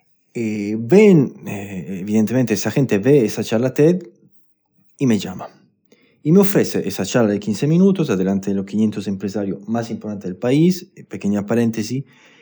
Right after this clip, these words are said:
eh, en uno de esto, de esta charla iba a estar,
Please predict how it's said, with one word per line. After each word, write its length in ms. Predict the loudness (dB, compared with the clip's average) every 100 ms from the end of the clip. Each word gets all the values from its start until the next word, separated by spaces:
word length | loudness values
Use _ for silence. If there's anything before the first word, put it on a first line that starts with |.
| _ _
eh, 320 | -2 0 0 0
en 220 | 4 6
uno 460 | 8 8 6 4
de 120 | 2 0
esto, 580 | -2 0 0 2 -2
de 120 | -4 -4
esta 160 | -4
charla 420 | -2 2 2 2 0
iba 380 | 0 2 0 -4
a 140 | -8
estar, 520 | -8 -6 -2 -2 -4